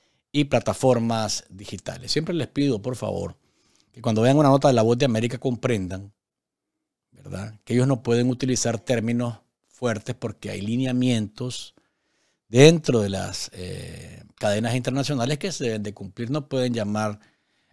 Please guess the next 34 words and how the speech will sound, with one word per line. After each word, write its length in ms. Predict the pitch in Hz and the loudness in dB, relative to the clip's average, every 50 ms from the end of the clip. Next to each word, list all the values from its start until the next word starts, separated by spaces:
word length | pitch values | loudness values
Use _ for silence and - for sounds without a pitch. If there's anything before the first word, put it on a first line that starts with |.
| _ _ _ | _ _ _
eh, 340 | _ - 107 107 101 95 95 92 | _ -12 -10 -8 -6 -6 -6 -4
dictadura, 680 | 101 120 113 - - 113 101 98 98 98 104 104 104 | -4 -4 -4 -4 -2 0 0 0 2 0 0 2 2
no 120 | 113 117 110 | 2 2 2
pueden 140 | - 131 123 | 2 2 2
llamar 260 | 117 110 110 110 107 | 2 2 0 0 -2
dictador, 720 | 104 104 98 - - 101 98 98 95 98 104 107 107 107 107 | -4 -6 -8 -8 -6 -4 -4 -4 -2 -2 -2 -2 -2 -4 -4
porque 340 | 113 107 101 - 117 104 - _ _ _ _ _ _ | -8 -10 -8 -10 -12 -12 -12 _ _ _ _ _ _
son 140 | - - 151 | -8 -6 -4
lineamientos, 880 | 156 143 127 113 104 104 110 110 107 101 90 - - - - - - - | -2 -2 -2 -2 -2 -2 -2 -4 -4 -6 -8 -12 -16 -18 -18 -18 -18 -20
¿verdad? 240 | - - - 123 - _ _ _ _ | -20 -20 -20 -20 -20 _ _ _ _
Lineamientos, 480 | - 110 107 104 107 131 147 143 170 131 | -20 -16 -10 -4 -2 -2 -2 -2 -2 -2
y 60 | 131 | 0
uno, 240 | 147 160 147 123 - _ _ _ _ _ _ _ _ - | 0 0 0 -2 -4 _ _ _ _ _ _ _ _ -6
a 60 | 95 | -2
mí 320 | 117 170 220 220 - - _ _ | 0 0 0 0 -2 -8 _ _
igual 280 | - 98 104 127 135 131 | -20 -10 -4 -4 -2 -2
me, 240 | 120 104 92 - - | -2 -4 -8 -12 -16
me, 340 | - - _ _ _ _ _ _ | -20 -20 _ _ _ _ _ _
me 60 | _ _ | _ _
parece 300 | - 95 101 - - - | -16 -12 -12 -12 -12 -12
chocante, 540 | - - - 151 165 170 151 135 - - - - _ _ _ _ _ _ _ | -10 0 4 6 6 6 4 -2 -10 -18 -20 -20 _ _ _ _ _ _ _
pues, 140 | _ 139 120 | _ -20 -20
porque 320 | 127 - - - - - _ | -20 -20 -20 -20 -20 -20 _
decirle 300 | - 92 - - 104 117 | -20 -20 -20 -14 -10 -8
gobierno 600 | 127 127 120 117 123 139 151 147 139 120 113 104 | -6 -4 -4 -2 0 0 0 0 0 -4 -8 -10
a 300 | 92 90 90 90 92 92 | -12 -14 -16 -16 -16 -16
la 120 | 92 90 90 | -16 -16 -16
dictadura 400 | 90 85 - - 92 95 107 120 | -16 -16 -12 -10 -6 -2 -2 0
de 60 | 131 | 0
Ortega 360 | 127 123 - 120 120 135 151 | -2 -2 -2 -2 0 0 0
es 60 | 160 | -2
una 180 | 147 147 120 101 | -2 -4 -6 -8
cosa 320 | - 120 117 131 151 123 | -10 -10 -8 -8 -8 -10
que, 200 | 120 110 95 - | -10 -14 -16 -18